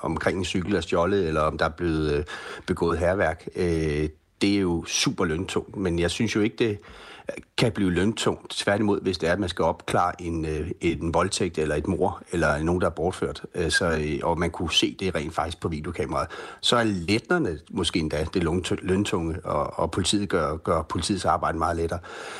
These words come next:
Så det er jo flere nuancer på den der. Øh, men altså,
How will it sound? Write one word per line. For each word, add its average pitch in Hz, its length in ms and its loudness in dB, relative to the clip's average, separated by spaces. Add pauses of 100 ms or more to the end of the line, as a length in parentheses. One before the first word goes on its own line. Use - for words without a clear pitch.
Så 101 140 4
det 90 140 -2
er 76 120 0
jo 107 60 -2
flere 135 320 2
nuancer 120 440 2
på 113 100 -2
den 101 200 0
der. 92 180 0 (180)
Øh, 82 1040 -2
men 92 240 4
altså, 87 320 2